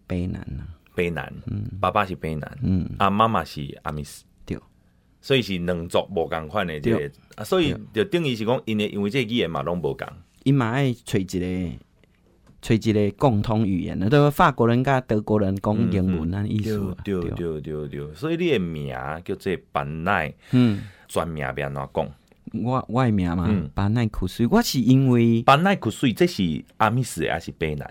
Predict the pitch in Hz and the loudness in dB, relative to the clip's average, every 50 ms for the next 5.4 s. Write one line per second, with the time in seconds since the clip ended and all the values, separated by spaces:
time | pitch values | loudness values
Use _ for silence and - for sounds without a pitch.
0 | - - - - 143 - 151 143 127 110 110 110 123 107 107 110 104 101 170 185 | -16 -12 -6 -6 0 0 2 2 2 2 2 2 0 0 0 0 2 2 2 2
1 | 180 156 117 117 123 127 127 123 113 110 110 107 107 - - 117 139 139 139 135 | 4 2 4 4 4 6 6 4 4 4 4 2 0 -2 -2 0 0 0 0 0
2 | 135 135 135 131 127 - _ _ _ - - - _ _ _ _ 190 202 202 202 | 0 -2 -4 -4 -6 -10 _ _ _ -20 -20 -20 _ _ _ _ -2 0 0 -2
3 | 180 - 120 120 110 104 113 113 - - 101 95 90 104 127 131 117 110 104 95 | -2 -2 0 2 2 2 0 0 -2 -2 0 0 0 0 2 2 2 0 0 -2
4 | 62 57 - - - - 175 139 - 139 135 131 131 131 127 87 110 107 110 101 | -6 -8 -8 -2 -2 0 0 2 2 2 2 2 2 0 0 2 2 2 4 4
5 | 110 113 110 110 - - 69 67 | 2 0 0 -2 -4 -6 -6 -6